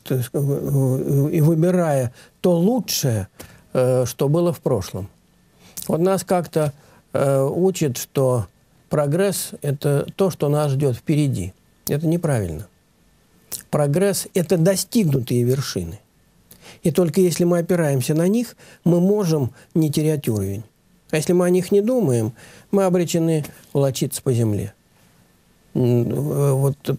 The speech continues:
плохо решая, м, те трудные задачи,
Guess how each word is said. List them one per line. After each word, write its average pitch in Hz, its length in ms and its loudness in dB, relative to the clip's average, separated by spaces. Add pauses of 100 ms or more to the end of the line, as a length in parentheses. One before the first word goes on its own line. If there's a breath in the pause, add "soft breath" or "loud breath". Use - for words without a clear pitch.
(100)
плохо 180 400 2
решая, 117 540 -2 (520 loud breath)
м, 131 520 2
те 151 160 -2
трудные 123 480 0
задачи, 151 500 -2